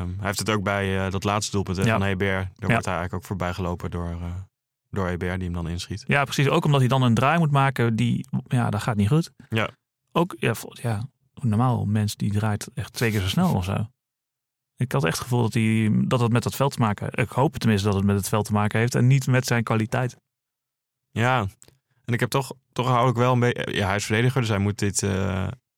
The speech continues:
Speaker 1: dit moet zijn terrein zijn, zeg maar.
Speaker 2: Ja.
Speaker 1: En toch heb ik ook wel een beetje dat hij, dat ze daar in de steek wordt gelaten door zijn middenveld bijvoorbeeld. Dus
Speaker 2: Ja,
Speaker 1: dat,
Speaker 2: ja,
Speaker 1: dat,
Speaker 2: ja,
Speaker 1: dat hij
Speaker 2: ja.
Speaker 1: heel vaak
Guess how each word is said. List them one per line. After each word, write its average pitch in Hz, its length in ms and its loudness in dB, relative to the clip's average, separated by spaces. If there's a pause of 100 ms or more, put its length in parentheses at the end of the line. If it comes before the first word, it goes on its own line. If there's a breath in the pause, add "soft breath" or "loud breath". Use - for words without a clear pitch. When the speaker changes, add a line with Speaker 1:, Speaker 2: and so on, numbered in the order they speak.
(420)
Speaker 1:
dit 101 240 -6
moet 95 140 -2
zijn 98 180 0
terrein 117 280 0
zijn, 135 240 2
zeg 135 160 2
maar. 135 240 2
Speaker 2:
Ja. 107 180 2 (360 loud breath)
Speaker 1:
En 127 120 -8
toch 120 140 0
heb 123 100 0
ik - 80 -6
ook 131 140 4
wel 139 160 4
een 120 80 2
beetje 127 280 2
dat 113 180 0
hij, 113 440 0
dat 101 220 -4
ze - 240 -4
daar 107 360 0
in - 80 -2
de 104 60 0
steek 107 220 0
wordt 104 160 -2
gelaten 98 400 0
door 92 160 -2
zijn 92 340 -2 (220)
middenveld 90 480 -4
bijvoorbeeld. 82 420 -10
Dus 98 80 -4
Speaker 2:
Ja, 127 320 2
Speaker 1:
dat, 127 100 2
Speaker 2:
ja, 110 60 2
Speaker 1:
dat, 113 80 2
Speaker 2:
ja, 113 80 2
Speaker 1:
dat 107 80 0
hij 107 100 0
Speaker 2:
ja. 104 60 2
Speaker 1:
heel 131 120 2
vaak 113 360 -2